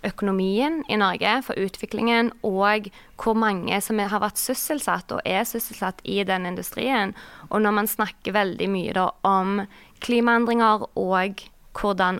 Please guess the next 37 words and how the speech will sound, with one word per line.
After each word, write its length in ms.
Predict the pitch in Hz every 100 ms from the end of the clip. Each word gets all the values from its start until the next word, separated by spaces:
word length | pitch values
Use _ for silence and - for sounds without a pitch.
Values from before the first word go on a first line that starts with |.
| -
oljeutvinning 840 | 208 185 190 - 190 180 185 185 190 - - -
er 140 | 190 180
en 140 | 190
viktig 400 | 196 - - - 175
faktor 380 | - - - 220
her 220 | 190 175 -
i, 300 | 196 185 180
altså 220 | - 180 185
C 140 | 180
O 60 | 180
to-utslipp 540 | 220 247 247 202 185 180
og 60 |
bidrar 320 | 185 180 - 185
til 100 | -
klimaendringer, 640 | - 240 254 240 185 - - - - -
så 260 | - 214 - -
går 220 | 208 208
jo 80 | 247
det 140 | 214 196
direkte 600 | 214 196 220 - - 240
på 300 | - - 190
ens 380 | 196 175 202 -
eget 300 | 185 175 175
levebrød, 800 | - 247 220 226 - 226 220 220 - - -
hva 140 | 196
man 100 | 185
selv 240 | 180 190 170
har 80 | 185
gjort, 800 | 180 254 254 - - - - - - - -
og 480 | 202 196 196 185 - - - -
det 80 | 214
føles 480 | 240 180 175 196
kanskje 380 | - 214 190 180 180
veldig 300 | 214 180 175
personlig, 840 | 190 - 180 180 202 240 277 254
både 320 | 214 190 170 185
sånn, 400 | 208 185 180